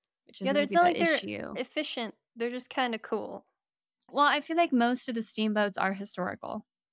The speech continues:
Speaker 2: And not in use.
Speaker 1: I feel like some of them might be in use, but most of
Speaker 2: Okay.
Speaker 1: them, I have to, I have to gander that they're historical.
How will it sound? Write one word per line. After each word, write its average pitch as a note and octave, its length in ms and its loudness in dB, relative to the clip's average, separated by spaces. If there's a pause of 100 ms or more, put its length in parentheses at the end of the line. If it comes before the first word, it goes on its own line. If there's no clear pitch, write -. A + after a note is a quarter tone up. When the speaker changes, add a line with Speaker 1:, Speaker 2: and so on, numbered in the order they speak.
(680)
Speaker 2:
And A3+ 140 2
not A3+ 200 6
in A3 120 -4
use. G#3 600 -12 (400)
Speaker 1:
I A3+ 40 -2
feel C#4+ 120 4
like C4 120 2
some A3 220 2
of A3 40 4
them A3 160 4
might F#3 260 0
be G#3+ 120 -2
in A3 140 2
use, B3 520 -2 (160)
but F#3 160 4
most G3 400 0
of A3+ 80 -2
Speaker 2:
Okay. - 20 -10
Speaker 1:
them, A3+ 380 2 (760)
I G3 60 -2
have F3+ 260 2
to, F#3 400 0
I F#3+ 60 -6
have F#3+ 180 2
to G3+ 80 -2
gander F#3 640 0 (140)
that F#3+ 160 -6
they're F3+ 320 -4 (300)
historical. - 640 -4